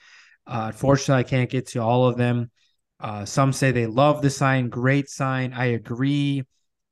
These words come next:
Uh, someone said, "Bring back," uh, and I, I don't think I could say that on, on, on air, but, <laughs> um, "Zito got too much sun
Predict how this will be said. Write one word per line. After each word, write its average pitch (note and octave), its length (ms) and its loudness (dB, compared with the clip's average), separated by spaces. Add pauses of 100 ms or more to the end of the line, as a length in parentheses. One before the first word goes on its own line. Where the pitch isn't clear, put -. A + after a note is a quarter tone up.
Uh, G#2+ 460 -8
someone C3+ 420 0
said, A#2+ 380 0
"Bring C3+ 320 2
back," C3 480 0 (840)
uh, A#2 160 -16
and A#2 220 -12
I, A2 180 -8
I A2 40 -8 (200)
don't A2 140 -4
think A2 120 -8
I G#2 60 -6
could G#2+ 140 -10
say A2 160 -4
that G#2 180 -2
on, G2 160 -6
on, A2 260 -6
on A2 260 -8
air, A2 280 -2
but, G#2+ 320 -4 (480)
<laughs> - 480 -14
um, D3 600 6 (280)
"Zito D#3+ 480 6
got D3 260 4
too D3+ 160 0
much C#3 220 0
sun D3 520 -2